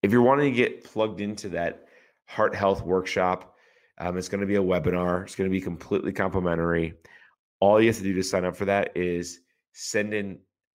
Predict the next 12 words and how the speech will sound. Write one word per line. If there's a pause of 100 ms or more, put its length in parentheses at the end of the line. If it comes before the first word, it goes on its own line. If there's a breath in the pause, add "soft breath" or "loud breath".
(300)
your (100)
email
address,
and
we
will
get
you
registered.
Right
now,
it's